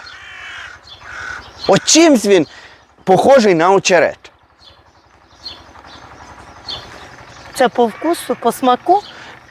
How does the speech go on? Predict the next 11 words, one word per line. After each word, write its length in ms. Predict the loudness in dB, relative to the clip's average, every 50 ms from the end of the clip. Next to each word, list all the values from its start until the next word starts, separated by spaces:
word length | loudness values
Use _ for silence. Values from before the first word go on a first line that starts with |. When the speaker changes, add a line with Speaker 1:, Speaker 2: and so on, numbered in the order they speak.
| -20 -8 -2
Speaker 1:
І 120 | -2 0
по 160 | 2 2 2
смаку 440 | 2 4 2 2 2 2 4 4 4
зелений 460 | 6 6 6 6 6 4 4 2 0
банан. 440 | 2 2 2 2 2 0 0 -2 -2 -2
І 100 | 0 2
дивися, 440 | 2 4 4 4 2 4 2 2 0
по 160 | 2 0 0
шкурі 560 | -2 -2 -2 0 2 4 4 4 4 4 2 0 _ _ _ _ _ _ _ _ _ _ _ _ -20 -20 -20 -20
Speaker 2:
Стовбура, 640 | -16 -2 2 4 4 6 6 4 2 0 -2 0 4
Speaker 1:
стовбура. 760 | 4 6 6 6 6 4 2 0 0 0 0 2 2 0